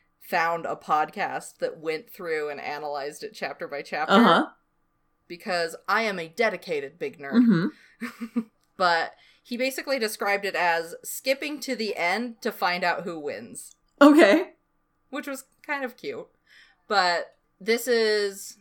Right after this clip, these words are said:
Speaker 1: it's final book. It's written by Saint John,
Speaker 2: Mm-hmm.
Speaker 1: who was one of Jesus's apostles.
Speaker 2: Mm-hmm.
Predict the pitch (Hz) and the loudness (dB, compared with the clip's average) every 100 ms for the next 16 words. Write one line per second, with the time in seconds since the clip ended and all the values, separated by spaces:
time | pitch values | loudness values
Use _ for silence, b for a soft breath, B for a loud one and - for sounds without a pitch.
0 | - 185 - 226 226 139 - - _ _ | -16 -6 2 2 2 -2 -8 -14 _ _
1 | _ _ - 233 214 202 180 175 - 233 | _ _ -6 -4 0 4 4 2 -2 -4
2 | 185 185 151 135 202 180 240 - _ _ | -4 -2 -2 4 4 4 -2 -6 _ _
3 | 214 196 185 180 135 180 180 190 190 220 | -4 -2 -2 -4 -6 -6 -6 0 0 0
4 | 226 240 214 220 214 220 - 127 - 120 | -2 -6 -8 -10 -10 -8 -6 -6 -8 0
5 | 214 175 | 2 4